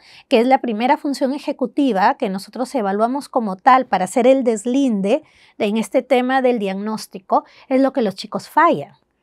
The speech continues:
Hay algunos, ¿no? que empiezan con el tema de la sincinesis. Por ejemplo, este chiquito,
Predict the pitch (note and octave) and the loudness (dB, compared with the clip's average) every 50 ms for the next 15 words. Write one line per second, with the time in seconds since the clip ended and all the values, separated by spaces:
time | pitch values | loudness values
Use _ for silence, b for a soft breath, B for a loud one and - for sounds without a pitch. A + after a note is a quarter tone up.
0 | _ - C#4+ C4 C#4 C#4 D4 C#4 B3 E4+ E4+ D#4 A#3+ G#3+ G#3+ A#3+ D4+ E4 D#4+ - | _ -4 -2 0 0 0 0 2 2 4 4 4 2 0 0 -2 -2 -4 -6 -10
1 | A#3 A3+ A3+ A3+ A#3 C4 - - C4 A3 A3+ A3 A3+ A3+ A#3 A#3 - C#4 C4+ C#4 | -10 -8 -6 -4 -4 -4 -2 -2 -4 -4 -4 -4 -4 -4 -4 -4 -6 -8 -6 -4
2 | C#4 A#3+ G#3+ G3+ G3 G3 A3+ G#3+ A3+ A#3+ B3 B3 A#3 G#3 F#3+ - - G3+ F3+ F3+ | -4 -6 -4 -6 -8 -6 -6 -6 -6 -4 -4 -4 -4 -4 -6 -8 -10 -12 -10 -12
3 | - - G#3+ G3 A#3+ C#4 B3+ A3+ - - - - A3+ A#3 G#3+ C#4 A3+ A3+ A#3 B3+ | -12 -10 -8 -6 -4 -4 -4 -6 -6 -6 -4 -4 -4 -2 -2 -4 -4 -4 -4 -6
4 | - - D#4 D#4 - E4 - D#4+ B3 - - C#4+ F#4+ | -6 -6 -6 -6 -8 -8 -8 -8 -6 -4 -2 -4 -4